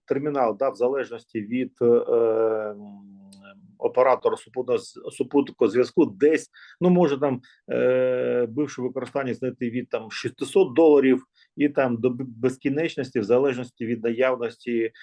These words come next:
навіть цифрових інтерфейсів для передавання даних через супутник можна передавати невеличкі, там, е, трафіки. Тобто ми не кажемо, там, про мегабіти,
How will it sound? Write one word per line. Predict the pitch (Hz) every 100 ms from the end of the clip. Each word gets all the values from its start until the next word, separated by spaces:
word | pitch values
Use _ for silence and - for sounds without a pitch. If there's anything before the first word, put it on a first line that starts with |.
| - _
навіть | 120 123 120
цифрових | 131 135 135 131
інтерфейсів | 123 120 113 151 151 107
для | 90 113
передавання | 117 120 117 120 120 117
даних | 143 151 131
через | - 117 -
супутник | _ 143 143 135
можна | 135 147 151 120 107
передавати | - 113 113 123 131 127
невеличкі, | 139 165 156 143 139 127 - - -
там, | 104 110 -
е, | 117
трафіки. | - 220 185 127 127
Тобто | 123 -
ми | 123
не | 143
кажемо, | 143 139 117 117
там, | 110
про | - 120
мегабіти, | 123 120 127 214 - 170